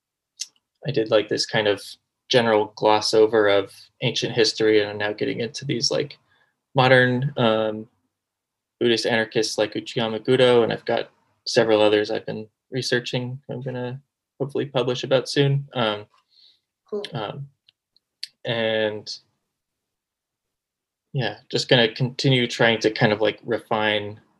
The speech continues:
Speaker 1: some of these, uh, philosophical ideas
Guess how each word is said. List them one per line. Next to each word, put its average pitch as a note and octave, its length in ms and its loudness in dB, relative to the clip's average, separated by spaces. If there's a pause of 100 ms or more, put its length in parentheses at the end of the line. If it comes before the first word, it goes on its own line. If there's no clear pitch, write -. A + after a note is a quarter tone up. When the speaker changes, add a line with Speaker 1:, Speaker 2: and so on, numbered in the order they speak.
(160)
Speaker 1:
some - 160 -8
of A2+ 60 -8
these, A2 260 -2
uh, G#2 280 2 (500)
philosophical A2+ 640 -2
ideas G#2 680 -2